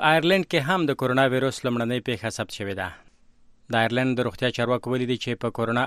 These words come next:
اخته شوي کس ایټالیا ته سفر کړی و. وزارت همدارنګه ویلي دي چې په کورونا اخته شوی کس د هیواد په ختیځه برخه کې په روغتون کې دی او علاج یې کیږي. په شمالي آیرلینډ کې هم د پنجشنبې په ورځ د کورونا لومړنۍ قضیه ثبت شوې ده. چارواکي اوس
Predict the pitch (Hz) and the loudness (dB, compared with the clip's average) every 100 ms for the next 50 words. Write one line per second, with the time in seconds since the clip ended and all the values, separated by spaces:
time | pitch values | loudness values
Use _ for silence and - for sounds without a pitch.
0 | 120 - 113 127 127 127 - 117 113 110 | -2 -4 -6 -4 -2 -2 -4 -6 -2 2
1 | 127 123 101 107 127 110 101 95 92 87 | 2 2 -4 -4 -2 -2 -4 -8 -10 -12
2 | _ - - _ 120 107 104 117 113 113 | _ -20 -20 _ -6 -2 -2 -2 -2 -2
3 | 113 113 110 117 117 117 107 117 107 107 | -2 -2 -2 -2 -2 -4 -4 -6 -8 -6
4 | 110 113 117 117 - 110 - 117 110 123 | -4 -2 -2 -4 -6 -10 -6 -6 -4 -4
5 | 110 107 107 117 - 101 110 139 117 110 | -4 -6 -4 -4 -4 -6 -4 -4 -4 -2
6 | 113 - 113 123 - 110 - 143 127 110 | -4 -4 -6 -6 -4 -6 -4 -6 -4 -2
7 | 113 123 113 117 117 113 98 95 101 98 | -2 -2 -2 -2 0 0 -2 -8 -10 -10
8 | 92 - - - - - _ - 147 143 | -12 -16 -20 -20 -20 -20 _ 2 2 4
9 | 151 151 156 160 143 135 143 135 135 131 | 4 4 4 2 2 2 0 0 -2 0
10 | 139 123 123 117 120 113 113 120 113 113 | 0 0 -2 -2 -4 -4 -2 -2 -2 -2
11 | 113 113 113 117 110 110 110 104 110 104 | -4 -2 0 0 -2 -2 -4 -4 -4 -4
12 | 107 - 95 - 101 98 90 - - 113 | -4 -4 -6 -6 -6 -6 -8 -14 -6 0
13 | 110 107 117 113 | 2 0 -4 -6